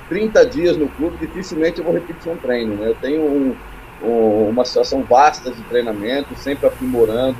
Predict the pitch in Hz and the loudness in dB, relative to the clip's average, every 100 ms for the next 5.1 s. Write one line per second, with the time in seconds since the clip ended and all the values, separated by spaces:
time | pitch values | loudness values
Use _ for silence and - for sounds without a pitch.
0 | - 113 127 120 - - - - - - | -2 -2 -2 -8 -12 -16 -16 -16 -18 -18
1 | - - - - 120 143 170 - 147 139 | -18 -18 -18 -16 2 6 6 6 2 6
2 | 139 135 127 - 143 151 - 131 123 - | 4 6 2 2 0 0 -2 -4 -4 2
3 | 123 143 - - 139 135 - - - 107 | 4 4 2 -10 -12 -12 -18 -20 -6 4
4 | 110 107 107 139 151 143 131 143 127 143 | 6 6 4 2 4 4 6 4 2 -2
5 | 147 | -4